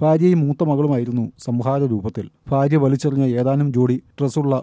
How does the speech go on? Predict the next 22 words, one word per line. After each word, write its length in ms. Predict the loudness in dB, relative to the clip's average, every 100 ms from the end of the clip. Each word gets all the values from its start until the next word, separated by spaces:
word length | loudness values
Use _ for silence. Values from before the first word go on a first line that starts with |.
| -4
ബാഗുമായി 540 | -4 -2 0 -2 -2 -2
നേരെ 280 | 0 2 2
പോയത് 340 | 0 -2 -2 -6 -4
അപർണയുടെ 400 | -2 0 0 0
അടുത്തേക്കായിരുന്നു. 640 | 0 0 -4 -4 -8 -10 -14 _ -2
അവൾ 220 | 2 2
സ്വീകരിക്കുമോ 540 | 2 2 2 2 0
എന്ന 120 | 2
ഭയം 300 | 2 2 0 -2 _ -4
ഉണ്ടായിരുന്നു. 520 | -2 0 0 -2 -4 -4
ഭർത്താവ് 360 | -6 0 2 4
മരിച്ച് 380 | 2 0 -4 -6
രണ്ട് 200 | -2 -2
കുട്ടികളുമായി 480 | 0 -2 0 2 0
കഴിയുന്ന 320 | 0 0 0
അപർണ 380 | 0 -2 -2 -2 -4
സന്തോഷത്തോടെ 560 | -4 0 2 0 0 0
സ്വീകരിച്ചു. 520 | -2 -2 -2 -2 -8 -8 -6
ഇപ്പോൾ 340 | -2 0 0 -2 -8
അപർണ 320 | -6 -4 -2
ഭാര്യയാണെന്ന് 520 | -2 -2 0 0 0 -2
പറയാമെങ്കിലും 640 | -2 -2 0 0 -2